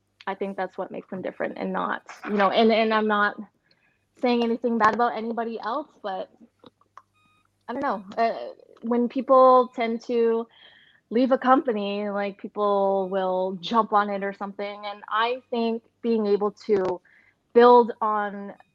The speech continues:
a person that nobody has heard of before, like, Josh is well known in Canada and, and some in the States too, obviously,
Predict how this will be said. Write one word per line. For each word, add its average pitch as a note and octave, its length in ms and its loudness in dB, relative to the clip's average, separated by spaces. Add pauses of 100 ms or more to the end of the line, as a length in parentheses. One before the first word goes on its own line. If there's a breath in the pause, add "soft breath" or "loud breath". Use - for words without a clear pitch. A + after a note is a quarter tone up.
(340)
a G3+ 80 -10
person C#4+ 360 -4
that G#3+ 120 -4
nobody G3 640 -6 (420)
has F#3+ 280 -6
heard G#3+ 240 2
of G3 220 0
before, A3 580 -6
like, F#3+ 160 -4
Josh C4+ 320 6
is F#3 160 -4
well A3+ 260 8
known F3+ 420 -4
in G3+ 120 -8
Canada - 500 -10 (600 soft breath)
and, G#3+ 320 8
and A3 360 6
some C#4+ 360 6
in A#3 120 0
the A3 80 -4
States A3 340 -2
too, D4 320 -2
obviously, G3+ 640 -4